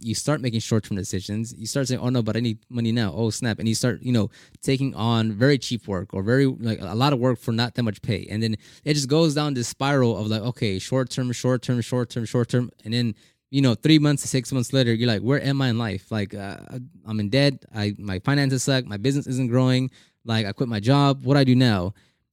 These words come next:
And it's just not a situation you wanna put yourself in. Obviously, I hope that doesn't happen to you. I hope that you quit your job or you leave your job and, you know, you are making seven thousand to fifteen thousand dollars per month and you never have to look back. But the reality is that's not gonna happen to most people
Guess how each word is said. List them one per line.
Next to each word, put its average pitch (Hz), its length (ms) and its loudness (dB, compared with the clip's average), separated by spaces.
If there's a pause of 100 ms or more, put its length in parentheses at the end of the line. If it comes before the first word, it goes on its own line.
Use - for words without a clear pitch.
And 135 380 0
it's 123 260 -4
just 147 280 2
not 135 160 2
a - 20 0
situation 104 720 0
you 104 80 -4
wanna 101 140 -4
put - 160 -6
yourself - 260 -6
in. - 80 -8
Obviously, 151 340 2
I 113 60 0
hope 117 140 -4
that 110 100 -2
doesn't 104 320 -8
happen 156 300 -2
to 151 40 0
you. 127 80 0
I - 20 2
hope 123 140 2
that 117 120 -2
you 95 100 -8
quit - 180 -2
your 110 80 -8
job 117 300 2
or 98 120 2
you 98 140 -2
leave 123 140 2
your 120 80 0
job 117 340 0
and, 104 160 -2 (520)
you 131 120 2
know, 104 260 4
you 117 380 -2
are 113 100 0
making 117 480 -2
seven 123 300 -2
thousand 117 480 0
to 107 260 -2
fifteen 127 300 -4
thousand 113 220 -4
dollars 107 240 -2
per - 120 -4
month 143 400 0
and 117 400 2
you 113 140 0
never 120 240 2
have 110 140 -2
to - 80 -6
look 98 160 -4
back. - 260 -10
But 107 160 -4
the 104 80 -2
reality 117 560 6
is 104 260 4
that's - 200 -6
not 110 120 -4
gonna 107 120 -6
happen 98 260 -4
to - 140 -10
most 98 180 -6
people 143 460 2